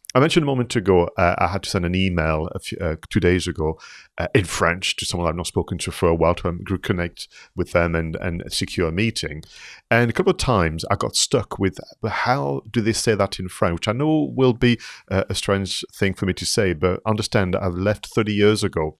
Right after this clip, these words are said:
all of you, and my French is rusty. People say to me, "I'm bilingual." I say, "No, my second language is <laughs> French now." But, um,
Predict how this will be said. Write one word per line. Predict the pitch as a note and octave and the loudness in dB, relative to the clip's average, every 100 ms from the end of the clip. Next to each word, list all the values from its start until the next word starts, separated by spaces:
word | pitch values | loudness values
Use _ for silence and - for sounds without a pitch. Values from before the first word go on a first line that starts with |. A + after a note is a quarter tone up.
| - | 2
all | G2+ F#2+ | 4 4
of | F#2+ | 2
you, | - D#2 - - - - | 0 -6 -8 -20 -12 0
and | G2 G2 G2 G2+ - | 4 4 4 0 2
my | B2 | 2
French | A#2+ A2 G2+ - - - | 2 0 0 -2 -8 -4
is | G2+ F#2 | -2 0
rusty. | F2 F#2+ - E2 | 2 2 2 -6
People | E2 B2 | -2 -2
say | - | 0
to | G#2+ A2 | -2 0
me, | |
"I'm | F#2 F#2 | 0 4
bilingual." | F2+ F2 G#2+ G#2+ | 2 4 2 2
I | E2 | -2
say, | - G2+ | 0 2
"No, | G#2+ F#2 - - - | 4 2 0 -10 -6
my | G2 | -2
second | - A#2 - F#2+ | 0 0 2 2
language | G2+ F#2 D#2+ | 2 2 -2
is | - | -2
<laughs> | - - | -4 -2
French | - - C3 - - | -4 -4 -4 -2 -2
now." | - - - - D#3 - D3 | -4 -4 -8 -6 -8 2 4
But, | A2+ C3 - | 6 6 6
um, | A#2 A2+ | 6 4